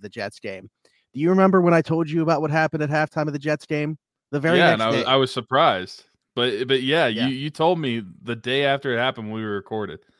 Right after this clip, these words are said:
Speaker 2: So, yeah, I, I mean, we, we've got, we've been hated on, uh, literally our entire
Speaker 1: <laughs>
Speaker 2: time. Listen, we've got some loyal listeners, but, uh, for, for some reason, a couple guys from Beaver County also have some haters as well.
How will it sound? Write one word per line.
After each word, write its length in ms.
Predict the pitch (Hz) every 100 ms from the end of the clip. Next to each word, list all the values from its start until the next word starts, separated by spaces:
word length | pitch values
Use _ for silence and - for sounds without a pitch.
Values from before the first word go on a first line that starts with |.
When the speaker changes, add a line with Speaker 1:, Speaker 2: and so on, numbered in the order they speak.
| _ _ _
Speaker 2:
So, 540 | - 120 113 104 - _ _ _ _ _
yeah, 300 | - 180 208 -
I, 280 | 127 143 160
I 20 |
mean, 340 | 185 190 180 175
we, 260 | 160 220 - _
we've 180 | - 320
got, 240 | - 233 185
we've 160 | 262
been 140 | 285 190
hated 320 | 160 165 156
on, 240 | 143 127
uh, 100 | 120
literally 360 | 117 123 117 110
our 140 | 104
entire 440 | 98 95 107 101 98
Speaker 1:
<laughs> 0 |
Speaker 2:
time. 420 | 240 101 104 110 - -
Listen, 320 | 123 135 120
we've 140 | 113 135
got 180 | 143 123
some 160 | 117
loyal 200 | 113 113
listeners, 400 | 113 - 117 113
but, 180 | 117 107 - -
uh, 160 | 98 135
for, 260 | - 151
for 160 | 151 156
some 320 | - 202 202
reason, 320 | 165 170 175
a 80 | 147
couple 260 | 135 160 147
guys 320 | 120 127 127
from 160 | - 110
Beaver 240 | 120 110
County 300 | 123 123 113
also 240 | 110 110
have 180 | 104 104
some 140 | - 101
haters 320 | 104 98 92
as 120 | 90
well. 280 | 98 95 85